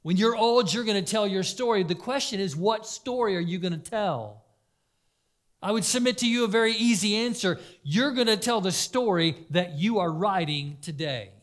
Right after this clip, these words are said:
What you're doing today is the story you're going to tell when you're old. When you're able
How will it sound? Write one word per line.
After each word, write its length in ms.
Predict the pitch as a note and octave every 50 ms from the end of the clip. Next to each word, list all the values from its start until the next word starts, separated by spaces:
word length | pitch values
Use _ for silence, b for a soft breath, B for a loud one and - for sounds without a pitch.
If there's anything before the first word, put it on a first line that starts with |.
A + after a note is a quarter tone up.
| _ _ _ _ _ _ _ _ _ _ _ _ _ _ _ _ _ _ _ _ _ _ _ _ _ _ _ -
What 320 | E3 F3+ C4 C#4 C#4 A#3
you're 160 | A3 C4+ C4
doing 400 | G#3 E3+ G#3 A#3 B3+ B3+ B3+ A3+
today 760 | - - G#3 E3+ C#3+ C3+ G#3+ B3 A#3+ G#3+ F#3 F3 F3 F3 F3+ F#3
is 220 | E3 E3 C3+ C3+
the 100 | F3+ F3
story 420 | - - - A3 G#3 G#3 G3+ G3
you're 200 | E3 E3 F#3+ F#3+
going 240 | F3 E3 F3 F3 E3
to 60 | D#3+
tell 580 | D#3 - - - A3 F#3 D#3+ D3+ D3 C3 B B B B B
when 160 | D#3 D#3+ E3
you're 180 | D#3+ D#3+ D#3+ E3
old. 520 | D#3 D#3+ E3 D#3 C#3+ C3 A#2+ A2 G#2 G#2+ - _ _ _ _ _ _ _ _ _ _ _ _ _ _ _ _ _ _ _ _ _
When 120 | E3+ F3 F#3+
you're 240 | F3+ G#3+ B3 B3 A#3+
able 720 | A#3 A3+ A#3 A#3+ A3+ G3 G3+ G3 F#3+ F3+ D#3 - -